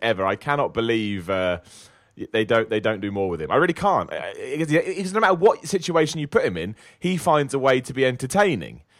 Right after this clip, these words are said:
and that, you know, and I, I just, you know, that, it's not like he's ever ha-, he has had good matches, but it's not like he's had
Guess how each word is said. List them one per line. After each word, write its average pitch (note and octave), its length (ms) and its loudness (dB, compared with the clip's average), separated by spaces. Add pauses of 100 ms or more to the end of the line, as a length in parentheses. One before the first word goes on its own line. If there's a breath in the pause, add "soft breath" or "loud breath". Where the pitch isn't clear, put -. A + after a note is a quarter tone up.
(300 soft breath)
and C#3 440 2 (220)
that, F3+ 260 4 (540)
you A3+ 100 4
know, E3+ 60 2
and G#3 80 0
I, G3 280 0
I G#3 120 6
just, G#3 320 2
you G#3+ 60 2
know, F#3 120 4
that, G#3+ 160 4 (1000 loud breath)
it's F#3 140 -6
not G#3+ 80 4
like A3 120 4
he's F#3+ 120 0
ever F3+ 140 4
ha-, F3+ 280 -2
he G#3 100 4
has A3 200 6
had D3 160 2
good A#2 160 -2
matches, F2+ 400 -6
but A#2+ 60 -8
it's D#3+ 80 -4
not F3+ 80 0
like F#3 100 2
he's D#3+ 100 -2
had D3 340 2